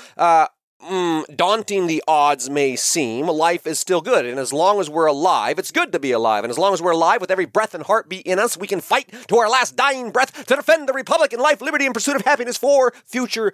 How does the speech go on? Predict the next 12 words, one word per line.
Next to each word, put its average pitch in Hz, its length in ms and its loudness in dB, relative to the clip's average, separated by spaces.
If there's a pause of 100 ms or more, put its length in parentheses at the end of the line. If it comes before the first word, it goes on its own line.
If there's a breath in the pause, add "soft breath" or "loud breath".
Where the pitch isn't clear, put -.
(140)
generations. 190 960 -2
It's 202 180 -2
good 160 440 -2 (300 soft breath)
to 165 100 -8
be 156 140 -4
alive, 131 400 0
and 117 100 -8
we 139 100 -2
must 185 680 -4
maintain 156 800 -4
that 127 260 -6
perspective. - 920 -12